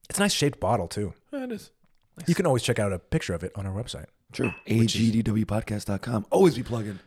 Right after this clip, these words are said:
Speaker 1: There it
Speaker 2: Cheers.
Speaker 1: is. Cheers. I mean, it's a lovely bourbon. What can I say? That's an eight.
Speaker 2: Yeah. Um, there's not many <laughs> bourbons that I drink like a rye or like a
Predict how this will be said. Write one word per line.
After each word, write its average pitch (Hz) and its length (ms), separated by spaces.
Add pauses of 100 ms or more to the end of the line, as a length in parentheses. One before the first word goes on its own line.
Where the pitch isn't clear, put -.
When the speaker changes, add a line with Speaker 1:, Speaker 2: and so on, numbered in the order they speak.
(140)
Speaker 1:
There 110 120
it 101 80
Speaker 2:
Cheers. 92 40
Speaker 1:
is. 92 160 (100)
Cheers. 120 360 (4000)
I 151 60
mean, 190 120
it's 180 120
a 180 40
lovely 175 260
bourbon. 127 340 (160)
What - 120
can 175 80
I 110 40
say? 120 340 (160)
That's 170 140
an 113 60
eight. 117 260 (1400)
Speaker 2:
Yeah. 139 200 (720)
Um, 113 480 (340)
there's 117 140
not 156 120
many 156 120
<laughs> 139 80
bourbons 139 500 (360)
that 120 160
I 123 60
drink 120 320
like 120 200
a 113 60
rye 117 360
or 123 80
like 117 160
a 110 200